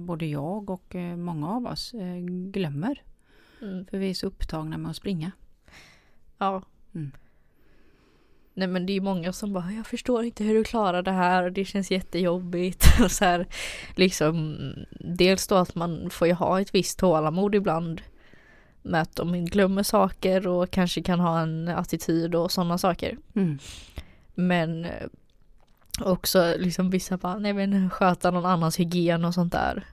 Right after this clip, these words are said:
Speaker 1: Mm.
Speaker 2: Men jag bara, "Ja, men i, såklart, i början var det väldigt jobbigt, men nu tänker jag ju inte på det." <laughs> Det är så här,
Speaker 1: Mm.
Speaker 2: jag kan ju liksom stå och prata om något helt annat då, då tänker du ju på det istället.
Speaker 1: Mm.
Speaker 2: Och liksom gör det inte större än vad det är, för de tycker inte heller det är så kul.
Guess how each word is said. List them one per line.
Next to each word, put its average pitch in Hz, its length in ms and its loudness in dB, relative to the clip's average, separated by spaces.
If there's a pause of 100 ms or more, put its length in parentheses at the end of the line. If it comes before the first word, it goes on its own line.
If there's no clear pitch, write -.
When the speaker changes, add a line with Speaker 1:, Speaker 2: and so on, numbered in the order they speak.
(180)
Speaker 1:
Mm. 208 280 -4 (360)
Speaker 2:
Men 196 200 2
jag 190 160 2
bara, - 120 -2
"Ja, 175 160 0
men 185 380 -2
i, 185 180 -4
såklart, - 280 2
i 185 80 4
början 190 480 2
var 240 140 4
det 196 60 2
väldigt 185 240 0
jobbigt, 175 440 0
men 175 120 -4
nu 180 100 0
tänker 170 440 -4
jag 226 80 0
ju 254 60 -2
inte 196 140 -6
på 180 220 -4
det." 180 100 6 (140)
<laughs> 226 140 6
Det 208 160 4
är 214 40 2
så - 140 0
här, 175 140 2
Speaker 1:
Mm. 151 120 -6 (460)
Speaker 2:
jag 175 280 4
kan 226 140 0
ju 214 400 -2
liksom 202 240 -4
stå 185 220 -2
och - 80 -2
prata 165 360 0
om 156 80 -6
något 165 160 -6
helt 156 200 -2
annat 180 420 -4
då, 180 140 -2
då 180 120 -4
tänker 185 400 -4
du 175 80 -2
ju 170 100 -2
på 165 140 -4
det 156 80 -2
istället. - 720 -6
Speaker 1:
Mm. 170 280 -2 (920)
Speaker 2:
Och 185 120 0
liksom 180 340 -2
gör 170 200 0
det 185 80 -4
inte 185 220 -4
större 165 300 -4
än 165 80 -6
vad 156 140 -4
det 165 140 -6
är, 175 60 -4
för 165 160 -2
de 175 360 -2
tycker 220 220 -4
inte 208 160 -2
heller 175 260 -2
det 214 80 2
är 226 40 2
så 190 140 -4
kul. 165 360 -6